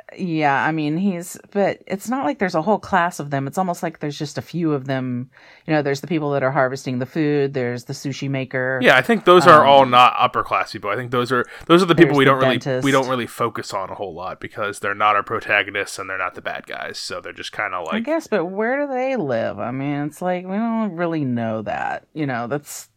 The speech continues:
Speaker 2: No, but I think
Speaker 1: Maybe
Speaker 2: it's
Speaker 1: we don't
Speaker 2: impl-,
Speaker 1: go through all
Speaker 2: I
Speaker 1: the
Speaker 2: think it's
Speaker 1: cars,
Speaker 2: clear that
Speaker 1: but
Speaker 2: they're not the gross back people. The gross back people have, like, they, they see light
Speaker 1: Oh,
Speaker 2: for the
Speaker 1: yeah.
Speaker 2: first time, and they're like, "Ah!" Like, I don't think
Speaker 1: Yeah, they're
Speaker 2: <laughs>
Speaker 1: completely blinded.
Speaker 2: Yeah, so I think
Speaker 1: Yeah.
Speaker 2: this other work, this other hidden working class is there, but y-, we don't spend a lot of time with it. I get your point.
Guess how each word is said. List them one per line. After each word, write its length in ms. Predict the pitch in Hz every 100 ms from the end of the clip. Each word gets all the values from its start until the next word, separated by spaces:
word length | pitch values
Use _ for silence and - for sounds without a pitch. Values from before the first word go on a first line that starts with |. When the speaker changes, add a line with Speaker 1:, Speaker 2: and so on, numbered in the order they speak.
| -
Speaker 2:
No, 280 | 240 226 202
but 100 | 202
I 40 | 180
think 140 | 196
Speaker 1:
Maybe 40 | 196
Speaker 2:
it's 80 | 202
Speaker 1:
we 40 |
don't 120 | 165 170
Speaker 2:
impl-, 100 | -
Speaker 1:
go 140 | 143
through 220 | 160 165 -
all 100 | 139
Speaker 2:
I 100 | 180
Speaker 1:
the 60 |
Speaker 2:
think 160 | 240 202
it's 100 | 147
Speaker 1:
cars, 140 | 110 98
Speaker 2:
clear 200 | 208 180
that 80 | 151
Speaker 1:
but 60 | -
Speaker 2:
they're 200 | 143 147
not 240 | 135 139
the 80 | 113
gross 320 | 113 110 -
back 260 | 110 104 -
people. 220 | 107 98
The 80 | 120
gross 220 | 190 202
back 240 | 170 160
people 180 | 151 139
have, 280 | 123 117 123
like, 280 | 127 113 123
they, 140 | 156
they 260 | 170 147 165
see 220 | 165 180
light 380 | 135 113 113 135
Speaker 1:
Oh, 80 | 113
Speaker 2:
for 100 | -
the 80 | 139
Speaker 1:
yeah. 60 |
Speaker 2:
first 240 | 175 175 -
time, 340 | 180 185 185
and 100 | 131
they're 60 | 139
like, 140 | 165
"Ah!" 1080 | 254 320 381 370 349 311 294 240 277 277 302
Like, 180 | 175 160
I 60 | 156
don't 200 | 202 196
think 180 | - 185
Speaker 1:
Yeah, 80 | 151
they're 140 | 165
Speaker 2:
<laughs> 60 | - 196
Speaker 1:
completely 380 | 220 180 185
blinded. 680 | 175 165 147 147 143 123 131
Speaker 2:
Yeah, 140 | 165 123
so 140 | 165
I 80 | 156
think 160 | 196 123
Speaker 1:
Yeah. 40 |
Speaker 2:
this 120 | 156
other 240 | 135 135 131
work, 300 | 113 120 -
this 240 | 123 113
other 240 | 123 127 113
hidden 320 | 127 113 107
working 260 | 104 107
class 320 | 95 98 87 -
is 140 | -
there, 240 | 71 - -
but 140 | 98
y-, 120 | 170 156
we 100 | 165
don't 160 | 151
spend 180 | - 131
a 40 |
lot 100 | 113
of 60 | 101
time 180 | - 90
with 100 | 90
it. 60 |
I 80 | 92
get 180 | 92 87
your 60 | -
point. 280 | 76 76